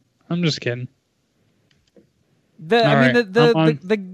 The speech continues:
Speaker 2: the girls in it were, were attractive. Uh, the one girl kinda looked a little bit like, uh, Hermione, a little bit. Like a,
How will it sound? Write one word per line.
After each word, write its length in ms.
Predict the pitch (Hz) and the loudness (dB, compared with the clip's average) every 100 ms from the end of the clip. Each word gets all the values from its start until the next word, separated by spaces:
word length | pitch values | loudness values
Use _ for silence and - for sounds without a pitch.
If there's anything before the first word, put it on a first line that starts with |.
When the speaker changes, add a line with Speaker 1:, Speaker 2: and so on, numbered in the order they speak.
| 190 | -6
Speaker 2:
the 120 | 226 | -2
girls 320 | 220 240 196 | 2 2 2
in 60 | 214 | -2
it 60 | 185 | 0
were, 380 | 185 180 175 | 2 2 2
were 420 | 165 170 165 156 151 | 2 2 2 0 -4
attractive. 800 | 147 175 160 156 180 185 - _ _ _ _ _ _ - | -6 -4 -4 -4 -8 -8 -14 _ _ _ _ _ _ -12
Uh, 220 | 143 143 | -8 -8
the 140 | 147 156 | -8 -4
one 200 | 208 233 | -4 2
girl 200 | 240 220 | 2 2
kinda 280 | - 214 190 | -2 -4 -2
looked 220 | 190 185 | -2 -4
a 60 | 175 | -4
little 240 | 175 175 | -2 -2
bit 260 | 160 170 147 | 0 -2 0
like, 360 | 156 151 147 | -2 -2 -4
uh, 440 | 143 135 127 127 113 _ _ _ _ _ | -4 -2 -4 -8 -10 _ _ _ _ _
Hermione, 680 | 165 156 156 180 196 214 196 _ | -8 -6 -6 -6 -6 -8 -12 _
a 100 | 180 | -10
little 200 | 196 214 | -6 -6
bit. 280 | 208 226 - _ _ _ _ _ _ _ _ _ _ _ _ _ _ _ _ _ _ _ _ _ _ _ _ _ _ _ - | -2 -4 -4 _ _ _ _ _ _ _ _ _ _ _ _ _ _ _ _ _ _ _ _ _ _ _ _ _ _ _ -12
Like 140 | 143 | -8
a, 140 | 139 | -6